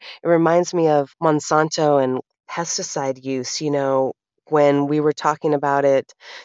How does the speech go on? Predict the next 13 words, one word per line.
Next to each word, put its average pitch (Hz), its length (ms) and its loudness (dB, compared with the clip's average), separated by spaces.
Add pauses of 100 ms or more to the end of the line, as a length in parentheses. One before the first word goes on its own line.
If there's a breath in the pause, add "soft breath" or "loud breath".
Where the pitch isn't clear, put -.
(100)
twenty 160 280 2
years 196 380 2
ago, 127 320 -2
it 135 100 0
was 135 160 -6
like, 123 440 -6
"Oh, 147 340 0
what? 185 300 -2
You 175 160 -4
don't, 175 280 6 (220)
you 160 160 -4
don't 170 160 4
wanna 156 340 4